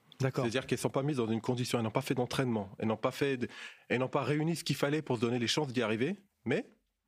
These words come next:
Speaker 2: elles ont décrété qu'elles voulaient innover, comme elles n'y arrivaient pas, c'est que ça, c'était pas pour elles.
Speaker 1: D'accord.
Speaker 2: Et donc nous, ce qu'on cherche à faire, c'est plutôt les mettre dans,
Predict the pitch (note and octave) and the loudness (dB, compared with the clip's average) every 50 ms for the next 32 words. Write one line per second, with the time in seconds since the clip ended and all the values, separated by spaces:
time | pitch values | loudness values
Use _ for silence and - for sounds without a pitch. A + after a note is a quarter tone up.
0 | _ _ _ - B2+ A#2 C#3 C3+ C3 B2+ - C3 B2 - C3+ - C3 A2 A2+ A2+ | _ _ _ 0 0 2 2 2 0 0 0 0 0 0 2 2 2 2 2 2
1 | A2 G#2 G2+ G2+ G#2+ - D#3 C#3+ C3+ B2 A#2+ G#2 G2+ G2 G2+ - B2+ C#3+ - A#2+ | 2 2 0 0 0 0 0 0 0 0 0 0 0 -2 -2 -2 -2 -2 -2 -2
2 | - A2+ G#2 - G#2+ G2 E2 E2+ E2 - - A2 - A2 - A2 - - - - | -2 -2 0 0 0 -2 -2 -6 -4 -2 -2 2 2 2 2 0 0 0 -2 -2
3 | E2 - - _ _ _ - - C#3 C#3 - A#2+ G#2+ F#2+ F2+ - - _ _ _ | -2 -6 -10 _ _ _ -4 -2 -2 2 2 0 0 -2 -6 -10 -16 _ _ _
4 | - - G#2 B2 B2 A2+ - C#3+ E3 F#3+ F#3+ - - - A#2+ A2+ G#2+ - D3+ D3 | -4 -2 0 0 0 0 0 -2 0 0 -2 -4 -2 0 0 2 2 0 0 0
5 | - - A2+ - E3+ F#3 F3 - A#2 - - - - C#3 B2+ B2 C3+ E3 D#3+ - | 0 0 0 0 0 -2 -2 -2 -4 -2 -2 0 0 0 2 2 0 0 0 0
6 | C3 A#2+ A2 A2+ A2+ | 0 0 0 0 -2